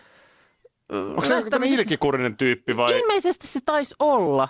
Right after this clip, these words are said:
Speaker 2: Mut mä en oo sitten myöskään, mä muistan, että on ollut tämmönen nakkelehti. Mä oon jossain varmaan sitä selailu. Katoin, että se on vuosina viisikymmentäviisi yhdeksänkymmentäkaksi ilmestynyt Suomessa ja palannut vielä kaksituhattaluvullakin nakkelehti myyntiin.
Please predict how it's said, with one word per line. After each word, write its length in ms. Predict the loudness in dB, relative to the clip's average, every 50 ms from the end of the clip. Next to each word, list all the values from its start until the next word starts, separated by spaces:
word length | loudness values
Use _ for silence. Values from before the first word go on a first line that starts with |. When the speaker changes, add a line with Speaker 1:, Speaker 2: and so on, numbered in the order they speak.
| -4 _ _ _ _ _ _ -12
Speaker 2:
Mut 100 | -4 -2
mä 160 | 0 0 2
en 80 | 0 0
oo 60 | -2
sitten 420 | -2 -2 -4 -4 0 0 -2 0 0
myöskään, 540 | -4 -4 -2 0 0 0 0 0 0 0
mä 60 | 2 2
muistan, 380 | 2 2 0 0 -2 -2 -2
että 160 | -2 -2 0
on 80 | 0 0
ollut 240 | 2 0 0 -2 -2
tämmönen 320 | -2 -2 0 0 0 2
nakkelehti. 920 | 2 0 0 -2 -4 -4 -2 0 2 2 0 0 -4 -10 -10 -10 -10 -10 -12 _ _ _ -12 -4
Mä 80 | -2 0
oon 100 | 2 2
jossain 380 | 0 0 0 -2 -2 -2 0
varmaan 320 | 0 0 -2 0 -2 -4 -4
sitä 240 | -6 -4 -4 -4 -4 -4
selailu. 640 | -8 -2 -2 0 0 2 0 0 0 0 0 -2 _ _ -12 -10 -8 -8 -8 -8 -6
Katoin, 360 | -4 -4 -4 -2 -2 -4 -4 -4
että 160 | -8 -4 -2
se 60 | -2
on 140 | -2 0 0
vuosina 400 | 0 0 0 0 0 -2 -2 -2 -2 _ -20 -20 _ -4 0
viisikymmentäviisi 600 | 0 0 0 -2 -4 -2 0 2 2 2 2 0
yhdeksänkymmentäkaksi 720 | 0 0 0 -2 0 -2 -2 -2 -4 -8 -14 -14 -14 -16 -12 -6
ilmestynyt 540 | -4 -4 -2 -2 -4 -6 -6 -6 -6 -6 -6
Suomessa 680 | -2 0 2 2 2 2 0 -2 -6 -4 -4 -4 -4 -4 _ _ _ _ -6
ja 80 | -6 -4
palannut 460 | -2 -2 0 2 0 0 0 -2 0
vielä 200 | 2 2 2 0
kaksituhattaluvullakin 1200 | 0 -2 -2 -2 -4 -6 -4 -2 -2 -2 _ -6 -4 -4 -4 -4 -4 -4 -6 -6 -6 -6 -6 -4 -2
nakkelehti 580 | -2 -4 _ -4 -4 -4 -4 -4 -6 -6 -2
myyntiin. 600 | 0 2 2 2 2 0 -4 -8 -10 -10 -10 -10